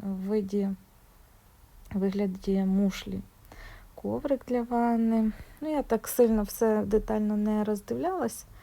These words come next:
І ось, дивіться, мене здивували такі столові прибори. Вони ніби пролежали, якийсь довгий час валялись в шухляді на дачі. Триста гривень, три штучки, ложка, вилка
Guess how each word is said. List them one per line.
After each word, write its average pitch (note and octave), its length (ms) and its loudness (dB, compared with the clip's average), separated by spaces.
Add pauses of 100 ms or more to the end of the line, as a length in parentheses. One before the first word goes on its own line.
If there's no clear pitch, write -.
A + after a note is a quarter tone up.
(480)
І A3 140 4
ось, G#3+ 120 6
дивіться, G#3 380 0
мене G#3 220 4
здивували G3+ 640 0
такі G3+ 360 -6
столові G#3 480 -2
прибори. G#3+ 580 2
Вони A3 240 2
ніби G#3 520 2 (100)
пролежали, G#3+ 720 4 (440)
якийсь G#3 340 2
довгий G#3 400 6
час A#3 320 0
валялись G3 440 4
в - 40 -14
шухляді G3 560 0
на F#3 100 2
дачі. F3 580 -2
Триста G#3 360 0
гривень, A3 500 -2
три G3+ 360 -2 (560)
штучки, - 560 -4
ложка, G#3 440 -2
вилка G3+ 480 -4